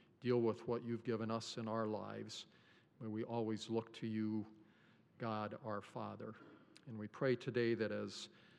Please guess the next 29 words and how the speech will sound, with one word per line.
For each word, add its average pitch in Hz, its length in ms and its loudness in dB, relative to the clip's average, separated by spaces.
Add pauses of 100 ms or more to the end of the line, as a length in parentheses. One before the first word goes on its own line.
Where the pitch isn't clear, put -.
(140)
Steve 127 460 2
unwraps 113 580 2
this 135 180 -2
passage 123 500 -6
for 117 340 0
us 113 300 -2
and 110 160 -8
gives 113 580 -2 (440)
us 131 300 0
what 117 140 0
the 120 80 -2
Holy 117 280 2
Spirit 117 500 2 (100)
has, 113 440 -6
um, 113 340 -4
motivated 113 540 0
him 123 200 0
to - 120 -6
share, 107 520 -2 (600)
that 110 180 -6
we 113 140 2
would 107 180 -2
see - 180 -4
you 107 280 -2
at 104 160 -6
work 104 200 -6
here 101 260 -4
as - 200 -8
well. 110 260 -6